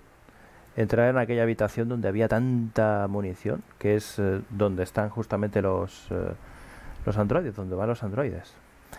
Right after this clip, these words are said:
Lo que pasa es que esa habitación ya es imposible llegar. Llegas una vez y no, ya para de contar. Pues, yo qué sé. De momento no,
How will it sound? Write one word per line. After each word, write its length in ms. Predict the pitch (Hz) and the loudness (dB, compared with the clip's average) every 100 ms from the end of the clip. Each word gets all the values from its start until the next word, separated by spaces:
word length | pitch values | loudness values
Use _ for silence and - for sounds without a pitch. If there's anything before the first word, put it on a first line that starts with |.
| - | -8
Lo 100 | - | 0
que 40 | 107 | 2
pasa 200 | 117 131 | 2 0
es 40 | |
que 360 | 117 113 104 92 - - | 2 2 2 0 -8 -6
esa 340 | 131 127 117 | -4 0 2
habitación 460 | 110 101 95 117 104 | 2 0 -2 -4 -2
ya 120 | 98 | -4
es 120 | - | -4
imposible 420 | 101 90 - 85 | -8 -8 -8 -6
llegar. 260 | 82 80 85 - - - - - - - | -6 -6 -6 -10 -20 -20 -20 -20 -20 0
Llegas 240 | 127 117 | 2 2
una 160 | 113 104 | 2 2
vez 260 | 110 120 | 4 2
y 220 | 104 92 95 98 - | 0 -4 -6 -12 -12
no, 200 | 92 92 - - | -6 -6 -8 -2
ya 300 | 98 98 95 - - | 0 0 -2 -6 -6
para 160 | 104 | -4
de 80 | 92 | -4
contar. 320 | 87 85 90 - _ _ _ - - - - - - - - - - - - - - - - - - - - - - - - - - - - - - - - - - - - - - - - - | -6 -10 -12 -14 _ _ _ -20 -20 -20 -20 -20 -20 -20 -20 -20 -20 -20 -20 -20 -20 -20 -20 -20 -20 -20 -20 -20 -20 -20 -20 -20 -20 -20 -20 -20 -20 -18 -16 -16 -10 -8 -10 -14 -20 -20 -20 0
Pues, 840 | 117 113 110 107 107 104 - - - - - - | 4 6 6 4 2 0 -4 -14 -16 -18 -18 -12
yo 80 | - | -8
qué 120 | - | -8
sé. 180 | 113 156 - - - - - - - | -4 -4 -4 -14 -20 -20 -20 -20 -10
De 180 | 101 110 | 0 2
momento 840 | 107 110 117 110 - 127 123 117 | 4 2 2 0 2 4 6 4
no, 200 | 113 117 | 4 2